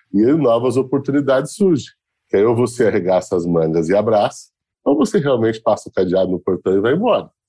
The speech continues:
No nosso <laughs> caso, a gente abraçou uma oportunidade de serviço, que a pandemia permitiu, não só pra minha empresa, confecção, mas pra muitas confecções, que era a produção de máscaras, né?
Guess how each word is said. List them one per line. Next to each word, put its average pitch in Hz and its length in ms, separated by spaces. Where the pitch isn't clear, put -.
No 98 100
nosso 104 380
<laughs> - 20
caso, 131 400
a 185 40
gente 147 260
abraçou 127 540
uma 110 100
oportunidade 85 500
de - 60
serviço, 87 640
que 78 80
a 73 40
pandemia 80 640
permitiu, 78 580
não 107 140
só 110 180
pra 95 160
minha 95 180
empresa, 95 520
confecção, - 500
mas 85 120
pra - 100
muitas 107 400
confecções, 101 840
que 131 100
era 107 140
a - 40
produção 131 480
de 147 100
máscaras, 131 600
né? 80 200